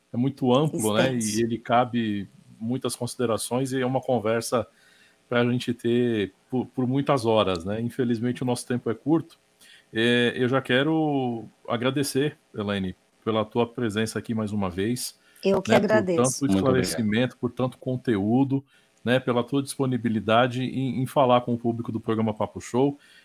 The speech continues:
Speaker 1: né, e também de trazer bastante gente pra cá. Você tem essa, essa característica também, né? Muita gente te acompanha nas suas entrevistas e, e a gente fica honrado de receber,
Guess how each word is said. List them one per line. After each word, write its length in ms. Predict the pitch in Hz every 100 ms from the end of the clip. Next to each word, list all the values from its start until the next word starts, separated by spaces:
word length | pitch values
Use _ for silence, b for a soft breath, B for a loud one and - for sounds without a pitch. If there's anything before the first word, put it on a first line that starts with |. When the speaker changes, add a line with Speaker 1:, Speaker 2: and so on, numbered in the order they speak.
| _
Speaker 1:
né, 260 | 101 127 139
e 120 | 127
também 300 | 127 143 139
de 100 | 143
trazer 300 | 139 143 127
bastante 440 | 143 135 147 147 127
gente 260 | 123 139
pra 160 | - 113
cá. 260 | - 135 143
Você 240 | 117 131
tem 220 | 123 127
essa, 460 | 131 - 117 101 92 _ _ _ -
essa 220 | 107 120
característica 760 | - 120 120 123 110 120 -
também, 400 | 110 107 101 135
né? 200 | 123 127 117
Muita 320 | 110 127 117
gente 240 | 120 127
te 100 | -
acompanha 580 | 120 - 110 120 123 123
nas 140 | 110
suas 200 | - 110
entrevistas 760 | 104 107 101 98 123 - 139 - _ _ _ _ -
e, 460 | 113 110 117 117
e 40 | 123
a 60 |
gente 200 | 120 123
fica 200 | - -
honrado 360 | 135 123 123 120
de 80 | 120
receber, 600 | 123 - 127 110 131